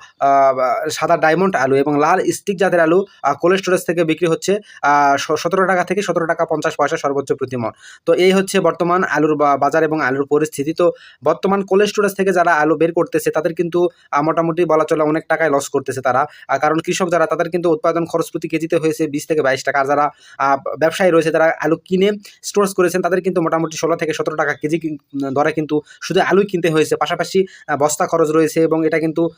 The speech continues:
আহ, বহন করে নিয়ে যাওয়ার জন্য অর্থাৎ স্টোর পর্যন্ত পৌঁছায় দেওয়ার একটা খরচ রয়েছে। এরপর আবার কোল্ড স্টোরেজ ভাড়া রয়েছে ছয় টাকা পঁচাত্তর পয়সা। তো, আহ, একটা বিষয় অনেকে জানতে চেয়েছেন যে কোল্ড স্টোরেজ ভাড়া কত নিচ্ছে। তো ভাই কোল্ড স্টোরেজ ভাড়া যেটা ছয় টাকা পঁচাত্তর পয়সা নির্ধারণ করে দেওয়া হয়েছে,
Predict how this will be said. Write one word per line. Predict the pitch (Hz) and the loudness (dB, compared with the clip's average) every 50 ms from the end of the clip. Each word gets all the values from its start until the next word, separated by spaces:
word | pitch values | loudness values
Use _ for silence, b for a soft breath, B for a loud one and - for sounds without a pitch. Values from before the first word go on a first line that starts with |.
| B B B | B B B
আহ, | 147 143 147 147 139 | -2 0 0 0 2
বহন | 151 160 165 165 175 180 | 2 2 2 2 0 0
করে | 170 170 165 165 | 0 2 2 2
নিয়ে | 160 151 156 151 | 2 2 2 2
যাওয়ার | 160 156 151 147 | 4 2 2 2
জন্য | 151 151 151 147 | 2 0 0 -2
অর্থাৎ | 143 - 156 147 147 | -2 -2 -4 -6 -6
স্টোর | 143 - - 170 165 | -6 -6 -4 -4 0
পর্যন্ত | 160 165 156 165 160 151 165 | 0 0 0 0 0 2 2
পৌঁছায় | 165 156 160 151 147 - 156 151 | 0 0 0 -4 -2 -2 -2 0
দেওয়ার | 143 147 147 147 147 | 2 2 2 2 0
একটা | - - - - 135 | -2 -6 -8 -8 -6
খরচ | - 170 156 151 151 | -2 0 0 2 4
রয়েছে। | 151 147 147 131 127 147 147 147 B B B B B - - 147 | 4 2 2 2 2 2 0 0 B B B B B -10 -4 -2
এরপর | 156 151 139 170 170 | -2 0 2 2 2
আবার | 160 156 165 160 160 | 4 4 2 2 2
কোল্ড | 160 - 170 - | 0 0 -2 0
স্টোরেজ | - - 165 160 151 | 0 0 0 0 0
ভাড়া | 139 135 143 147 | 0 0 0 2
রয়েছে | 147 151 151 151 160 | 4 4 2 2 0
ছয় | 151 - 156 151 | -6 -4 -4 -2
টাকা | 160 151 151 143 | -2 -2 -2 -2
পঁচাত্তর | 151 147 156 - - 143 | -2 -2 -4 -2 -2 -2
পয়সা। | 127 127 127 123 147 147 | -2 -2 -2 -2 -2 0
তো, | - 170 170 170 B B B B B | 0 0 0 0 B B B B B
আহ, | 151 156 - - | -2 -2 0 -2
একটা | 156 - - | -2 -2 0
বিষয় | 170 180 180 196 190 | 0 0 0 0 0
অনেকে | 185 185 180 190 | 0 0 -2 -2
জানতে | 165 165 160 156 - 175 | -2 -2 -2 -2 -4 -2
চেয়েছেন | - 180 170 170 175 175 | 0 0 0 0 -2 -2
যে | 170 175 | -2 -2
কোল্ড | 175 - 175 185 185 | 0 0 0 0 0
স্টোরেজ | 190 190 185 170 | 0 -2 -2 -2
ভাড়া | 160 135 131 143 151 147 | -2 0 0 0 0 0
কত | 147 147 151 | 0 -2 0
নিচ্ছে। | 165 151 139 131 - 175 | 0 -2 -2 -2 -4 -4
তো | 170 180 | -2 -2
ভাই | 151 156 165 170 b b b b - | -2 -2 -2 -4 b b b b -2
কোল্ড | - 185 202 196 | 0 2 2 2
স্টোরেজ | 196 202 202 185 | 2 0 0 2
ভাড়া | 165 175 175 170 | 0 0 0 0
যেটা | 185 180 180 | 0 0 -2
ছয় | 180 - 170 170 | 0 0 -2 0
টাকা | 190 185 180 | 0 0 -2
পঁচাত্তর | 170 160 165 - 180 175 - 180 | -2 -2 -2 -2 -2 -2 -2 -2
পয়সা | 175 165 151 160 151 | -2 0 -2 0 0
নির্ধারণ | 156 165 156 160 156 156 156 | -2 -2 -2 -2 -2 -2 -2
করে | - 151 151 | -2 -2 0
দেওয়া | 143 147 143 | 2 0 0
হয়েছে, | 135 143 143 139 - 196 | 2 0 -2 0 -2 -2